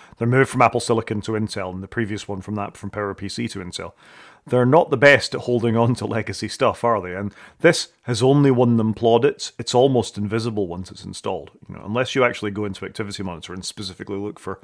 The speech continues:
Intel bits of code that are running in Rosetta, it works really, really well. And I can't think of many other software companies that have done it as many times as Apple, Apple have, and so successfully. And this is just another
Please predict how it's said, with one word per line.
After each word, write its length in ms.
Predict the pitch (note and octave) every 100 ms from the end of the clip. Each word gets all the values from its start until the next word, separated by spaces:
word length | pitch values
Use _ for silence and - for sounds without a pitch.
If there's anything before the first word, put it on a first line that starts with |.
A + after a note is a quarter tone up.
| _ _ _
Intel 380 | A#2+ A2+ A2+ G#2+
bits 180 | - -
of 100 | -
code 220 | A2+ G#2+
that 100 | -
are 60 | A2+
running 260 | A2 G#2+
in 80 | G#2
Rosetta, 440 | G#2 G#2 A2+ - - _ _ _
it 120 | B2+
works 280 | A#2+ B2+ -
really, 200 | A#2 G2+
really 200 | F#2+ F#2+
well. 280 | G2 G2+ G2 _ _
And 220 | A2 A2+ G#2+
I 60 |
can't 200 | G#2+ -
think 140 | - A#2+
of 80 | A2+
many 220 | A#2+ B2
other 120 | G#2+
software 320 | A#2+ A2 G#2+
companies 440 | - G2+ G#2 G2 F#2+
that 140 | G#2
have 120 | A2
done 180 | A2+ G#2
it 140 | G#2 _ _ -
as 160 | G#2+
many 200 | B2 C3
times 300 | C3 A#2+ G#2+
as 80 | G2+
Apple, 340 | A2 - F#2+ -
Apple 300 | B2+ - F#2+
have, 180 | F2 - _ _
and 160 | A#2+ A2+
so 140 | C3+
successfully. 600 | - - A#2 G#2+ - G#2+
And 80 | A2
this 120 | C3+
is 80 | A#2
just 220 | A#2 -
another 420 | G#2+ A2+ A#2 F#2